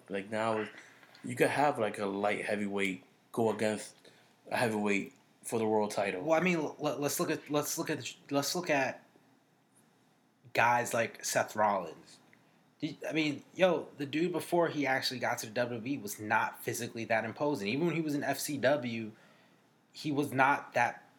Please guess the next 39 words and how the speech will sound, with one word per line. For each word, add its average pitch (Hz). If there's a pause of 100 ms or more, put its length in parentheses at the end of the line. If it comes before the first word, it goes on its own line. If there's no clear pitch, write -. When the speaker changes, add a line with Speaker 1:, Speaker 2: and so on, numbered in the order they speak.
(160)
Speaker 2:
muscular 117
a 117
guy. 156 (520)
Even 127
when 151
he 147
was 156
with 151
the 156
Shield 180
at 110
the -
beginning, 92
he 113
wasn't 127
that 113
muscular, 82 (520)
right? 123 (640)
But 143
look, 180
the 120
guy 117
is 135
a 123
main 120
eventer. 139 (100)
So 117 (180)
if 123
you're 139
talking 139
about 117
this 135
guy 131
and 117
that 127
guy 117
doesn't 104
deserve 131
it, 127